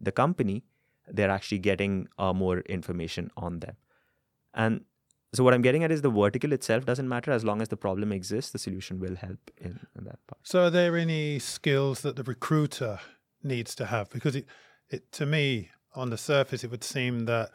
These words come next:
Speaker 2: it's possible that a recruiter, if they don't ask the right questions, could simply
Speaker 1: Yeah.
Speaker 2: get candidates of a certain type and rule out perfectly good candidates, um, that could do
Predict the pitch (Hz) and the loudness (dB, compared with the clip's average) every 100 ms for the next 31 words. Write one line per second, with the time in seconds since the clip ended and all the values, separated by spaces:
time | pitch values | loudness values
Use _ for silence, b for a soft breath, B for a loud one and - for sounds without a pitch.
0 | b b b b - - - 151 127 127 | b b b b -14 -12 0 0 2 -4
1 | 127 135 123 - 165 139 131 135 117 143 | -4 -4 -6 -4 -2 -2 -2 -6 -4 -2
2 | 135 131 123 117 127 120 117 - 139 113 | 0 2 0 -2 0 0 0 0 -2 -2
3 | 139 113 - 120 - 143 120 127 117 113 | -8 -8 -8 -10 -6 -4 -2 0 0 0
4 | 104 b b b b b - - 143 123 | -4 b b b b b -20 0 2 2
5 | _ - 156 131 127 120 123 - 139 120 | _ 2 4 4 4 0 0 -4 -4 -4
6 | - 151 117 117 - 127 117 117 120 120 | -2 -2 -2 -6 0 2 2 0 0 2
7 | 135 131 123 117 113 - b b b b | 2 4 4 4 2 -4 b b b b
8 | - 165 143 139 123 170 - 139 110 110 | 2 4 4 -2 2 0 2 -2 0 -4
9 | 110 117 - - - _ _ _ _ 131 | -4 -6 -8 -14 -14 _ _ _ _ -2
10 | 123 120 120 117 117 - _ - 139 - | 0 0 -2 -4 -8 -10 _ -6 -4 -4
11 | 120 135 123 123 120 | -4 -2 0 -2 -4